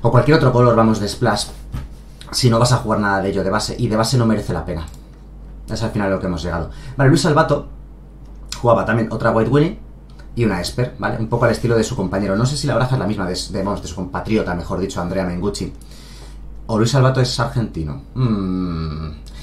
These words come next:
como no estoy cien por cien seguro, no he dicho nada. Vale, pues como decíamos, igual que Andrea Mengucci, pues mono blanca de ag-, agresiva y Esper de control para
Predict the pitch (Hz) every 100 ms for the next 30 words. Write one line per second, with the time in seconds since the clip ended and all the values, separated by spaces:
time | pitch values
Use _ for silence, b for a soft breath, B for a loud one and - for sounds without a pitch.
0 | B - 120 131 139 131 120 117 113 113
1 | 117 139 135 113 110 101 90 85 85 -
2 | - - - - - B 147 185 190 175
3 | 120 107 117 - 107 - 139 147 - 123
4 | 120 120 117 117 110 123 127 131 127 98
5 | - - 92 90 95 95 95 95 95 95
6 | 95 - 117 120 - 104 107 107 - 147
7 | 160 - 110 127 135 95 - 92 92 87
8 | 87 101 - 80 76 62